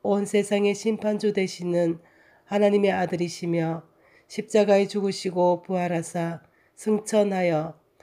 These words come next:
하나님 앞과 그 보좌 앞으로 올리워 가신 전능하신 구세주이십니다.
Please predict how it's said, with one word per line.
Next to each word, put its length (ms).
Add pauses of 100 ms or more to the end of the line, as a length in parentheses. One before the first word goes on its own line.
(100)
하나님 400
앞과 380
그 160
보좌 360
앞으로 440
올리워 460
가신 640 (360)
전능하신 800
구세주이십니다. 1300